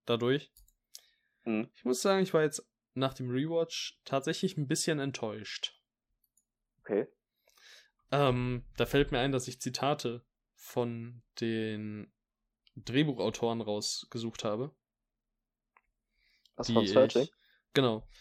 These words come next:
Speaker 1: Ähm, die ich im Podcast von, äh, na, der Name? Ähm, Lessons from the Screenplay, der YouTube-Kanal. Und da gibt's eben, ähm, wie heißt denn der Podcast von denen?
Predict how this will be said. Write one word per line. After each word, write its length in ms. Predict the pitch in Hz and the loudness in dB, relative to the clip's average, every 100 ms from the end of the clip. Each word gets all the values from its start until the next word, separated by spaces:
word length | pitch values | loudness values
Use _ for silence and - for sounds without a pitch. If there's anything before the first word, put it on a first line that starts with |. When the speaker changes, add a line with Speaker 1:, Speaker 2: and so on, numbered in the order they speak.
| - - _ _ _ - | -20 -20 _ _ _ -4
Speaker 1:
Ähm, 560 | 110 107 104 104 104 | -2 -2 -6 -8 -6
die 60 | 117 | -6
ich 100 | 113 | -4
im 100 | 117 | -2
Podcast 540 | - 131 123 123 - | -4 -4 -2 0 -2
von, 500 | - 117 113 110 110 - _ _ _ _ _ _ | -2 -2 -2 -8 -12 -16 _ _ _ _ _ _
äh, 560 | 113 110 107 104 104 101 - _ _ - | -4 -2 0 0 -2 -6 -10 _ _ -4
na, 220 | 143 160 - | -2 -2 0
der 80 | 117 | 2
Name? 340 | 120 143 156 - - | 4 4 2 -4 -2
Ähm, 360 | 123 117 113 104 | -2 0 -2 4
Lessons 380 | 120 123 123 | 4 4 -4
from 200 | - 127 120 | 0 0 0
the 80 | 117 | -2
Screenplay, 720 | - - 131 131 107 104 101 | 0 0 0 0 -2 -2 -2
der 320 | 104 104 107 | -2 -2 -4
YouTube-Kanal. 800 | 113 139 - 139 139 135 135 135 | 0 0 0 -2 0 2 2 0
Und 220 | - 113 | -4 -2
da 80 | 110 | -2
gibt's 180 | 113 - | -4 -4
eben, 200 | 110 110 - _ _ _ _ | -4 -6 -16 _ _ _ _
ähm, 540 | 107 101 101 98 98 _ _ _ _ _ _ _ _ - - _ _ _ | -6 -4 -6 -8 -12 _ _ _ _ _ _ _ _ -20 -20 _ _ _
wie 120 | 101 | -8
heißt 220 | 110 - | -4 -2
denn 80 | 120 | -2
der 320 | 107 104 107 _ _ - | -4 -6 -10 _ _ -4
Podcast 440 | 135 - 107 - | -4 -2 -4 -2
von 140 | 113 | -2
denen? 240 | 104 104 | -2 -4